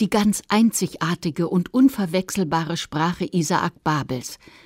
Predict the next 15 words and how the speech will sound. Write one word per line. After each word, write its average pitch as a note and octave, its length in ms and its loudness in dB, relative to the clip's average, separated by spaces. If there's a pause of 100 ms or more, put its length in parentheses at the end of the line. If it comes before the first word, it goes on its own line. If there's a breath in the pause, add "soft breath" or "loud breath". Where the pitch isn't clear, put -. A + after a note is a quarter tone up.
(220 loud breath)
der E3 140 4
sich C#3+ 260 -4
mit D3+ 200 0
seinem C#3+ 340 0
Meisterwerk D3+ 720 -2
Die D3+ 100 0
Reiterarmee D3 840 0 (280 loud breath)
unvergesslich E3+ 960 2
in D3+ 100 4
die C#3+ 140 -2
Weltliteratur E3 840 -2
der D#3+ 160 0
Moderne C#3 560 0
eingeschrieben B2+ 760 -4
hat. - 220 -14